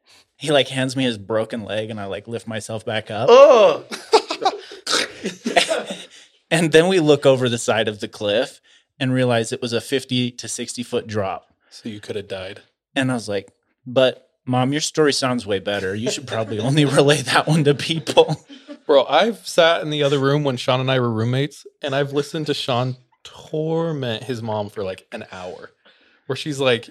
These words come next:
Speaker 3: he's telling her he's about to go do something super dangerous, and she's like, "Sean, please don't." And he's like, "Ah, it's too late. I already, I already bought tickets." Like, I,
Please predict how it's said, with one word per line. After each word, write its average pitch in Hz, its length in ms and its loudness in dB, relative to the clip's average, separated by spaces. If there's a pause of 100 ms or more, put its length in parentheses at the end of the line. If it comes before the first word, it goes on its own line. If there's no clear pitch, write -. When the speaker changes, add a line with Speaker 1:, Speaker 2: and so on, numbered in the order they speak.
(320)
Speaker 3:
he's 160 140 -10
telling 180 300 4
her 175 140 4
he's 151 200 -6
about 131 260 2
to 139 60 -8
go 135 100 2
do 127 140 -2
something 120 280 -8
super 123 360 -8
dangerous, 107 580 -6
and 143 100 -12
she's 143 160 -8
like, 135 140 -4
"Sean, 165 440 -4
please 180 360 -4
don't." 165 400 -6
And 143 80 -2
he's 120 100 -4
like, 95 140 -6
"Ah, 156 220 -4
it's - 160 -16
too 156 160 -6
late. 170 120 4
I 143 60 6
already, 151 240 2
I 127 100 2
already 160 180 4
bought 165 200 0
tickets." 147 320 0
Like, 113 140 0
I, 107 160 -2